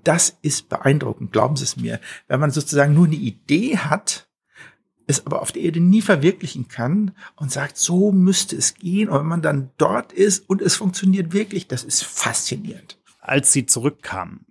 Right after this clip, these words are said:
Speaker 2: jetzt hat man ja so als Otto Normalbürger die Vorstellung, äh, ins All zu fliegen, ist so das, äh, Nonplusultra,
Speaker 1: Ja, ja, ja.
Speaker 2: was man irgendwie
Speaker 1: Ist es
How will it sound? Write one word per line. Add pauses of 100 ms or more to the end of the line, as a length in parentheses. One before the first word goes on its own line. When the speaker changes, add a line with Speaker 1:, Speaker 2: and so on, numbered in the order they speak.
Speaker 2:
jetzt (400)
hat
man
ja
so
als
Otto
Normalbürger
die
Vorstellung,
äh,
ins
All
zu
fliegen,
ist
so
das,
äh,
Nonplusultra,
Speaker 1:
Ja,
ja,
ja.
Speaker 2:
was
man
irgendwie
Speaker 1:
Ist
es